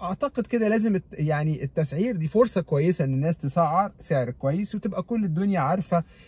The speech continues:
النسب بتاعتها ومكاسبها عاملة إيه بوضوح. كلام محترم جدًا، اتأخر شوية في رأيي المتواضع، ولكن كويس إن هو وصل، ويا ريت نشوف الإلزام بيه عشان الدنيا تستقر، والواحد يبقى إيه أعصابه هادية لما يجي يفكر يشتري عربية،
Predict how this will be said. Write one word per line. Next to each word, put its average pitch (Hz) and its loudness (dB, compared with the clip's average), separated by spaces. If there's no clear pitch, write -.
النسب 165 4
بتاعتها 143 2
ومكاسبها 135 2
عاملة 135 0
إيه 147 -2
بوضوح. 113 -6
كلام 185 6
محترم 175 2
جدًا، 190 -2
اتأخر 160 -2
شوية 180 2
في 175 -6
رأيي 180 -4
المتواضع، 156 2
ولكن 156 2
كويس 156 2
إن 139 0
هو 147 0
وصل، 196 0
ويا 147 4
ريت 196 4
نشوف 190 0
الإلزام 156 4
بيه 147 4
عشان 143 0
الدنيا 156 2
تستقر، 151 -2
والواحد 156 2
يبقى 127 -2
إيه 160 0
أعصابه 135 0
هادية 151 2
لما 135 2
يجي 151 2
يفكر 139 2
يشتري 147 0
عربية، 131 2